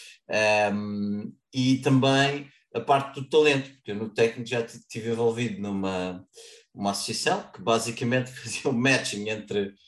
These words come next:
a malta do, do curso de informática, portanto, que era o curso que eu estava a fazer, de engenharia informática, com empresas que conseguia contratar para estágios, para trabalhos recém-graduados.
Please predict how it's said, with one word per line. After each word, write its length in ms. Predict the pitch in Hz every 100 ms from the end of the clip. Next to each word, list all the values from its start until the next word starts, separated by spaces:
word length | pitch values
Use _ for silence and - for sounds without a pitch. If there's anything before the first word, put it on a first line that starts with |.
| _ _ -
a 360 | 104 104 101 92
malta 360 | 107 117 101 92
do, 320 | 87 95 92
do 140 | 95
curso 260 | 98 98 -
de 60 |
informática, 680 | 104 98 110 120 139 - 156
portanto, 280 | 151 85 82
que 80 | 82
era 80 | 85
o 60 |
curso 200 | - 87
que 60 | 90
eu 40 |
estava 200 | 85 90
a 20 |
fazer, 340 | 87 92 98 117
de 100 | 98
engenharia 260 | 87 90
informática, 560 | 92 - 104 113 120 139 _ _ _
com 240 | - 120 123
empresas 580 | 117 - 123 123 127 -
que 60 |
conseguia 300 | 113 - 127
contratar 400 | 135 135 131 117
para 80 | -
estágios, 680 | 170 - 139 156 117 123 -
para 460 | - 101 101 101 - - _ _ -
trabalhos 340 | 101 107 104
recém-graduados. 840 | - - 104 101 101 98 104 107